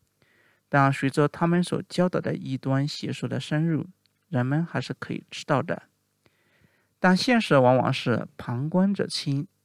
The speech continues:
当局者迷，即发现察觉的人往往是旁观者，而身处其中的人却并不知情，以为在接受真理，领受属天的灵粮，毫不知情。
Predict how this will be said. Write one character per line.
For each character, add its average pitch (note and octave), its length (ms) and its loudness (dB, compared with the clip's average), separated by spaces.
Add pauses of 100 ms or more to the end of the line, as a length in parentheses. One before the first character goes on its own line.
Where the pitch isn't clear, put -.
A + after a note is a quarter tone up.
(120)
当 G3+ 200 4
局 D#3 200 -2
者 G#2+ 120 -4
迷， G#2 320 -4 (880)
即 A#2 300 0
发 C3+ 260 2
现 C#3+ 320 0
察 - 220 -6
觉 - 100 -2
的 B2+ 120 0
人 A#2+ 200 0
往 C3+ 140 2
往 B2+ 100 2
是 C3+ 220 -2
旁 C#3 260 -6
观 G#3 220 4
者， - 240 -2 (640)
而 C#3 180 4
身 G#3+ 240 2
处 - 240 -4
其 - 240 -6
中 C#3 140 -2
的 B2 100 0
人 - 240 -6
却 A#2 340 -4
并 A#2+ 220 -4
不 - 80 -10
知 - 240 -6
情， - 320 -8 (720)
以 A#2+ 120 -2
为 A2+ 140 4
在 A2+ 300 0
接 - 240 -2
受 D3+ 180 0
真 E3 300 0
理， - 160 -6 (340)
领 D3+ 180 0
受 E3 240 -2
属 - 240 -8
天 D#3+ 220 -6
的 D#3+ 100 -2
灵 A#2+ 220 -6
粮， - 240 -10 (220)
毫 - 260 -4
不 B2+ 100 -2
知 F3+ 220 0
情。 A2 340 -6